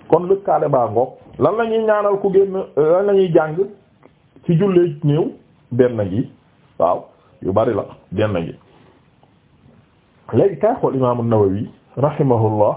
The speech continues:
li nga xamante ne ni moom laa wax. Imaamu Nawawi yu ci as-, al, al, al, al Minhaj sharh Sahih Muslim ibn al-Hajjaj, rahmatullah alayhi, mu ne, hadith bi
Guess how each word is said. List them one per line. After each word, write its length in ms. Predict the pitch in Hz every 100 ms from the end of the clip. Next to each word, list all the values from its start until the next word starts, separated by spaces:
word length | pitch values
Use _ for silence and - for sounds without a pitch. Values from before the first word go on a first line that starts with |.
| - _ _ _ _ _ _ _ _ _ _ -
li 180 | 107 160
nga 200 | 156 135
xamante 360 | 131 120 113 110
ne 140 | 107 104
ni 220 | 98 87 -
moom 280 | 110 110 95
laa 180 | 85 82
wax. 320 | - - - _ _ _ _ - - _ -
Imaamu 560 | 160 202 220 214 214
Nawawi 400 | 214 214 208 214 214
yu 100 | 214
ci 80 | -
as-, 240 | 196 - -
al, 180 | 180
al, 180 | 180 175 -
al, 180 | 160 -
al 160 | 156
Minhaj 460 | 151 156 143 147 151
sharh 240 | 160 151 147
Sahih 300 | 147 135 147 143
Muslim 380 | 139 147 143 127
ibn 140 | 120 117
al-Hajjaj, 500 | 101 110 90 87 - - _ _ _ _ _ _ 135
rahmatullah 640 | 180 226 220 202 180 170
alayhi, 300 | 160 139 127
mu 120 | 147
ne, 120 | 151 190 - _ _ _ _ _ _ _ _ _
hadith 400 | - 262 240 175
bi 320 | 170 226 285